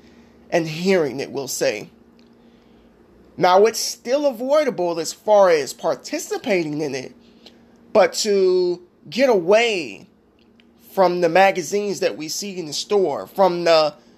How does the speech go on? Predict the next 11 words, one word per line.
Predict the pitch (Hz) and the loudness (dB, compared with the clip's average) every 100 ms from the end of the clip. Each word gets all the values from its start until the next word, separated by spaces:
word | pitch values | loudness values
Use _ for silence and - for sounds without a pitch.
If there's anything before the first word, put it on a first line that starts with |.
| _ _ - | _ _ -20
scenes | - - - 233 247 226 196 | -10 -8 0 2 2 0 -2
in | 190 185 | 0 2
which | 196 190 | 0 -2
we | 160 196 | -6 -8
see | 185 - - 240 214 185 | -8 -8 -8 -6 -6 -6
in | 156 170 | -6 -4
movies | 160 220 190 175 151 | -2 -2 -2 -8 -8
and | 156 | -10
T | - 208 | -10 -10
V | 190 175 | -8 -8
shows, | 143 165 147 131 101 - | -2 0 0 -2 -8 -12